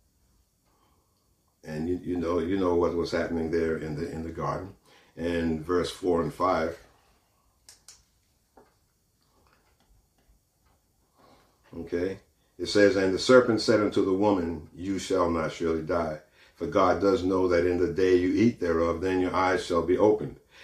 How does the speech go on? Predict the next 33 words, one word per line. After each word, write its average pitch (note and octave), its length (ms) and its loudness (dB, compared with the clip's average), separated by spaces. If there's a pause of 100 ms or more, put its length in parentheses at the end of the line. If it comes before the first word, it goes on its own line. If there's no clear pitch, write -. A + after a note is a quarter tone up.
(120)
and E2+ 160 -4
you F#2 140 0
shall F2 240 0
be F2 160 0
as E2 100 -4
gods, D#2+ 580 -2
knowing D#2+ 500 -2
good D#2+ 280 -2
and D#2+ 160 -8
evil." D2+ 280 -8 (200)
Okay, F2 340 -4
what F2+ 160 0
did F2 80 2
he F2+ 80 4
say? G2 300 0
"And E2 100 -2
the D#2+ 60 -4
serpent F2+ 340 -2
said E2+ 260 -4
to - 60 -10
the E2+ 80 -6
woman, E2 280 -2
You D#2+ 180 -4
shall D#2+ 260 -6
not D2 220 -6
surely D2 280 -8
die." C#2 300 -10 (200)
Well, F2 100 -2
that A2 200 6
was F2+ 100 0
a - 40 -6
blatant E2 320 -4
lie, D2+ 300 -6